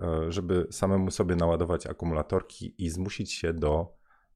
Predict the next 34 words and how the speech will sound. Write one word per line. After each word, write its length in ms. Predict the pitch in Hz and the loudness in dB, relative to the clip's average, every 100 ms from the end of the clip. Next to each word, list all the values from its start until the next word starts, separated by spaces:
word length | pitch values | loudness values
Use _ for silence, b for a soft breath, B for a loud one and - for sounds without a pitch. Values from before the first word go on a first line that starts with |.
| _ | _
no 120 | 156 | 0
właśnie, 340 | 208 - - - | 0 0 -4 -4
do 80 | 101 | 0
działania, 500 | 117 80 78 82 80 | 0 0 0 0 0
do 180 | 82 | 0
myślenia 480 | 80 80 - 78 76 | 0 0 -2 -2 -2
takiego 300 | - - 78 | -4 -4 -4
kadrowego, 600 | - 82 82 76 76 80 | 0 2 2 0 0 -2
do 440 | 76 82 82 82 82 | 2 4 6 4 0
walczenia 600 | 80 82 87 - 85 80 | -6 2 2 2 0 0
ze 120 | 85 | 0
światłem, 540 | - - 76 - 80 80 | -2 -2 -2 0 0 2
do 360 | 85 85 85 85 | 2 2 2 -2
wrzucenia 460 | 87 92 92 85 | -6 -4 -2 -2
pomysłowości 800 | - 85 82 - 78 78 - - 143 | -2 -2 -2 -2 -2 -2 -4 -6 -4
i 40 | |
tak 160 | 185 139 | -4 0
dalej. 240 | 71 67 - B B B B | 0 0 -8 B B B B
E, 200 | 95 90 | 2 4
więc 320 | 101 110 - | 4 2 0
do 100 | 107 | 0
tego 220 | 107 123 | 2 2
chciałbym 280 | 123 127 113 | 4 4 6
was 140 | 107 98 | 4 4
zachęcić. 540 | 101 - 107 170 - | 2 2 -2 -2 -6
Kto 200 | - - | 2 2
przystąpi, 600 | - 156 - 156 - 127 | 2 0 4 4 2 -2
to 120 | 131 | 2
wygrywa, 540 | 117 113 113 90 80 90 | 6 8 10 10 8 2
po 120 | - | 2
prostu, 460 | - 82 - 98 | 4 4 4 2
od 100 | 98 | 4
razu. 360 | 98 78 80 | 6 6 4
<laughs> 80 | 90 | -4